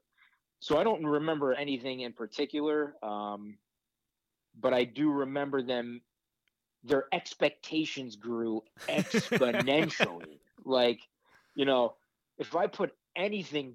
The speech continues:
Speaker 1: basic on the table, it was like, "Oh, what the hell is this? You're going to culinary school and you're gonna put some fucking grilled chicken on the table?" Like,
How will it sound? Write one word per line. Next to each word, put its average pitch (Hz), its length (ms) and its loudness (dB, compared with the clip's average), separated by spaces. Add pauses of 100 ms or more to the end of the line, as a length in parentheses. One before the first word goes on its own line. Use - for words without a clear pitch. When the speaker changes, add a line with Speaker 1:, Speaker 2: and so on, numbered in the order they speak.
(120)
Speaker 1:
basic 143 460 0
on 117 140 -4
the 110 80 -10
table, 110 460 -8
it 98 60 -12
was 92 120 -18
like, 104 160 -6
"Oh, 170 240 0
what 185 180 0
the - 80 -4
hell 160 220 2
is 147 80 2
this? 175 300 2
You're 180 100 -6
going 151 180 -4
to 131 140 -8
culinary 180 480 2
school 185 440 0
and 131 120 -2
you're 135 120 -10
gonna 127 140 -12
put 156 140 -10
some - 220 -18
fucking 135 320 -10
grilled 165 260 2
chicken 180 320 0
on 180 140 2
the 180 80 -4
table?" 180 500 2
Like, 117 200 0